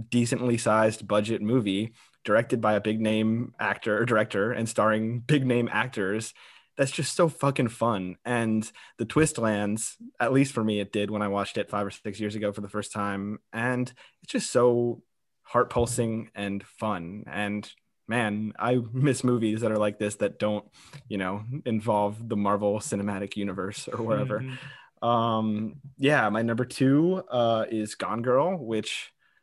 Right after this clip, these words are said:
Speaker 1: holy fuck, I don't know if you guys knew the twist of Gone Girl going into watching it, but that is maybe the most stunned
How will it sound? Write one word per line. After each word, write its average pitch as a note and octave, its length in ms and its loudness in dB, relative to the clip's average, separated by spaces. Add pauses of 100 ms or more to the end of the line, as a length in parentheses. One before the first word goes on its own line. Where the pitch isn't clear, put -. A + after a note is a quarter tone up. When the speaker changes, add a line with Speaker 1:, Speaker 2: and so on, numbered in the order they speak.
Speaker 1:
holy D#3 240 2
fuck, G2+ 340 -2
I B2 60 0
don't G3 100 4
know F#3 180 6
if A2 100 -2
you A2+ 120 0
guys A2 380 2
knew A2+ 560 -2
the A2 80 -6
twist A2+ 320 -2
of G2 100 -8
Gone G2+ 220 -4
Girl A2 380 -2
going G#2 220 -2
into G#2+ 160 -2
watching G2+ 340 -4
it, A#2 140 -6
but G2+ 120 -10
that D3 140 -2
is - 140 -4
maybe G#2+ 420 -2
the G2+ 120 -6
most G#2 280 -4
stunned G#2+ 440 -4